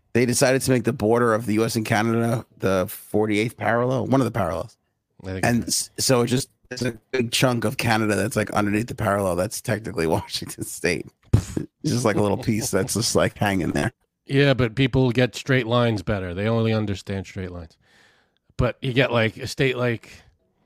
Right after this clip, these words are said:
Speaker 2: I wanna say, uh, what is it? I think Kentucky is the one where it's all fucking weird, and then, like, West Virginia, they're all, like, you know, trapezoids and weird shapes, and it's like, "Can't we just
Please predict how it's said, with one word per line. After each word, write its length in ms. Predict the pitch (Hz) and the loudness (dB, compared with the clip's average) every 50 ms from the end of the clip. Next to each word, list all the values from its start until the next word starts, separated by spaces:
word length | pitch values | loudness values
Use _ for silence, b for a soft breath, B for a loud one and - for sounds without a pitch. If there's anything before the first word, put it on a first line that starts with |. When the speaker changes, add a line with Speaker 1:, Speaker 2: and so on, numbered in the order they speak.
| _ _ _ _ _ _ _ _ _ _ _ _ - | _ _ _ _ _ _ _ _ _ _ _ _ -14
Speaker 2:
I 60 | 117 | -10
wanna 120 | 117 113 | -10 -10
say, 480 | 107 - 123 113 107 107 110 107 107 107 | -8 -8 -6 -4 -4 -4 -4 -4 -6 -6
uh, 540 | 104 104 104 104 104 101 98 98 98 98 101 | -6 -6 -6 -8 -8 -8 -10 -10 -12 -12 -14
what 100 | - 101 | -14 -14
is 80 | 92 | -16
it? 80 | 90 - _ _ _ _ - | -16 -18 _ _ _ _ -12
I 80 | - | -8
think 180 | 135 - 208 170 | -6 -6 -6 -4
Kentucky 520 | - 160 143 - 147 147 143 - 104 95 | -4 -4 -2 0 0 0 0 -2 -6 -6
is 120 | 92 92 85 | -8 -8 -8
the 80 | 104 | -8
one 220 | 98 104 104 104 101 | -8 -6 -6 -6 -6
where 100 | 98 98 | -6 -8
it's 140 | 92 - 110 | -10 -10 -10
all 240 | 101 98 95 87 - _ _ _ _ _ _ _ | -10 -10 -10 -12 -16 _ _ _ _ _ _ _
fucking 320 | _ - 98 101 98 92 95 | _ -14 -14 -12 -12 -10 -8
weird, 260 | 101 104 104 104 104 | -6 -4 -2 0 0
and 80 | 98 98 | 0 -2
then, 120 | 92 92 | -4 -6
like, 160 | 90 85 - | -8 -6 -4
West 200 | 107 107 - - - | -4 -4 -4 -4 -8
Virginia, 420 | 120 95 87 107 107 107 107 101 - b b b b b b _ | -10 -6 -4 -2 -2 0 -2 -4 -6 b b b b b b _
they're 100 | - 117 | -6 -4
all, 180 | 123 127 127 123 | -2 -2 -2 -2
like, 360 | 113 104 98 - - - _ _ _ _ _ _ _ _ _ _ _ _ _ _ _ _ _ _ _ _ _ _ _ _ | -4 -6 -8 -12 -18 -20 _ _ _ _ _ _ _ _ _ _ _ _ _ _ _ _ _ _ _ _ _ _ _ _
you 100 | 110 107 | -16 -14
know, 180 | 98 92 87 87 - _ _ _ _ _ | -14 -14 -16 -18 -20 _ _ _ _ _
trapezoids 800 | - - 139 123 113 - 120 98 98 101 95 90 87 87 82 87 | -8 -4 -2 -2 -2 -2 -4 -4 -4 -4 -6 -6 -8 -10 -12 -10
and 420 | 90 90 90 92 92 92 92 92 | -8 -8 -8 -8 -10 -10 -10 -6
weird 320 | 104 117 117 113 110 98 - | -4 -4 -2 -4 -4 -6 -8
shapes, 480 | - - 123 117 113 107 101 - - | -10 -8 -8 -8 -8 -8 -10 -14 -16
and 340 | - 90 90 90 90 90 b b b b b b b b b b b | -18 -16 -14 -14 -14 -16 b b b b b b b b b b b
it's 120 | b - 135 | b -10 -10
like, 80 | 131 | -8
"Can't 180 | - - 175 165 | -8 -8 -6 -4
we 80 | 170 | -4
just 280 | 160 147 165 139 - | -2 -2 -2 -4 -4